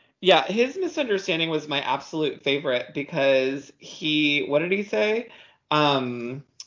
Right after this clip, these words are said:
oh shoot, I wrote it down. I think it was later.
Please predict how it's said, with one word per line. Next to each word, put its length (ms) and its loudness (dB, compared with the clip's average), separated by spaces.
oh 140 -4
shoot, 400 -6
I 80 -4
wrote 220 0
it 120 -4
down. 300 -4
I 80 -6
think 220 -8
it 80 -4
was 200 -4
later. 720 2